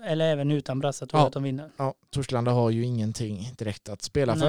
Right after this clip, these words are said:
Speaker 2: för längre, så att, eh, det har ju verkligen Skoftebyn. Eh, sedan så tror vi att,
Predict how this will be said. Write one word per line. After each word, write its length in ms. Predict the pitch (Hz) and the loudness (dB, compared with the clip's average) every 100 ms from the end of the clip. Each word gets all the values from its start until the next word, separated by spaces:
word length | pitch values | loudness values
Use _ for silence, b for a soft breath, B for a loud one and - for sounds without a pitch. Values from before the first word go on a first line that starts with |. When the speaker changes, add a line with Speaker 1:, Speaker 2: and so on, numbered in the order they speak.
| 165 143 | 4 2
Speaker 2:
för 80 | 147 | -4
längre, 340 | 135 113 107 | -2 0 -2
så 160 | 104 - | -4 -4
att, 280 | 110 _ 123 | -8 _ -4
eh, 380 | 117 113 117 117 | 0 0 0 -2
det 140 | 113 120 | -2 0
har 220 | 120 110 | 2 0
ju 240 | 110 113 - - | -2 -4 -8 -6
verkligen 680 | 131 131 - 139 165 165 - _ _ - | -2 -2 -2 0 0 0 -4 _ _ -14
Skoftebyn. 440 | - 139 98 - _ _ b b b b - | -10 -10 -12 -18 _ _ b b b b -2
Eh, 560 | 139 147 147 147 143 143 | 0 2 2 2 2 -2
sedan 420 | - 165 151 143 | 0 0 0 -2
så 140 | 147 | -4
tror 280 | - 156 135 | -4 -2 0
vi 260 | 123 131 131 | 0 -2 -2
att, 220 | 139 131 | -4 -6